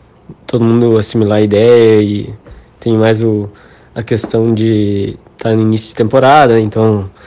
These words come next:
tá todo mundo num ritmo ainda não ideal, né? E, é, vamos começar a rodar o elenco, né? A gente já viu que os relacionados pro jogo de São Luís,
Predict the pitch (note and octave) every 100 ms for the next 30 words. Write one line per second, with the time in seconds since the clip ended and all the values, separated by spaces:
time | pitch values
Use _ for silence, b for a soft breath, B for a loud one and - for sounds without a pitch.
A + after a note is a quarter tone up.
0 | b b - A2 A2+ A#2 A#2 A#2+ A#2 A2+
1 | A2 A#2 A2+ A2+ G#2+ G2+ - - - A2
2 | A2+ - A#2+ A2+ A#2 A2+ A2+ B2 C#3+ C3+
3 | C3 C#3+ b b b b b _ - A2
4 | A2 G#2+ G#2+ G#2 G2 G#2+ _ b b b
5 | b b b _ _ - A2 G#2+ G#2 G#2
6 | G#2 _ - A#2 A2+ B2 A#2 A2 A2+ A2
7 | A#2 A2+ B2 B2 C3 D3+ D3+ A#2 A2 G#2+
8 | B2 G#2+ G2+ A2 G2+ A2 A#2 A2+ A#2+ A2
9 | A2 G#2+ G#2 b b b b - A#2+ A2
10 | A#2 A2 A#2+ A#2 A#2 A2+ - A#2 A2 A#2
11 | A2+ - A#2+ A#2 A#2 A#2+ A2 - - -